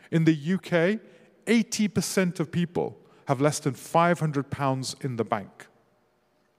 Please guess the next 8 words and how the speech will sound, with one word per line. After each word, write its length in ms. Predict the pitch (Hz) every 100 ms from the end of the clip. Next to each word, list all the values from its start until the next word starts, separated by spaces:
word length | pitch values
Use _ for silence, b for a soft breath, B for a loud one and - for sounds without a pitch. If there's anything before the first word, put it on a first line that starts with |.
| -
Eighty 400 | 208 202 - 175
percent. 680 | - - - 131 92 - - _ _ _ _ _ _ _ _ _ _ _ _ _ _ _
Five 400 | - - 151 170
hundred 260 | 165 147 -
pounds 320 | 135 131 113
in 80 | 117
the 80 |
bank. 380 | 104 98 87 -